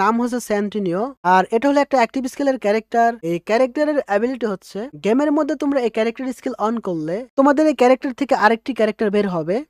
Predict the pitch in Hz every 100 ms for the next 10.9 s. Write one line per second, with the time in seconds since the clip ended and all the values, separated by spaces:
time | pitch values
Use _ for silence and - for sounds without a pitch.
0 | - 277 285 320 320 311 277 - 226 233
1 | 254 254 269 262 233 226 220 220 220 226
2 | 233 233 214 175 156 147 143 180 - 175
3 | 226 294 285 302 302 302 285 294 277 277
4 | 208 240 294 254 262 262 247 254 - 269
5 | 262 196 185 185 185 190 196 196 233 233
6 | - 233 190 180 170 190 - 226 180 180
7 | 226 247 294 294 294 277 233 240 277 262
8 | - 277 262 254 247 233 247 240 240 -
9 | 156 151 - 190 202 - 269 269 254 254
10 | 262 240 196 170 - 190 277 175